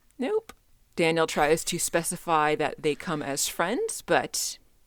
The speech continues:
the cannon is not too impressed because he is paying more attention to Teal'c's gold tattoo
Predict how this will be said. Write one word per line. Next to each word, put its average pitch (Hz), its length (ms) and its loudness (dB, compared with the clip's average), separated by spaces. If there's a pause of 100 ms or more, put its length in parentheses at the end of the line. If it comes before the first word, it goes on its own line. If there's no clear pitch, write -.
(100)
the 143 80 -10
cannon 147 360 -2
is 139 140 -2
not 147 220 0
too 151 140 0
impressed - 440 0
because 262 360 0
he 277 200 -2
is 196 120 4
paying 202 260 2
more 180 180 4
attention 190 600 2
to 202 420 0
Teal'c's 170 400 -2
gold 160 280 0
tattoo 160 500 0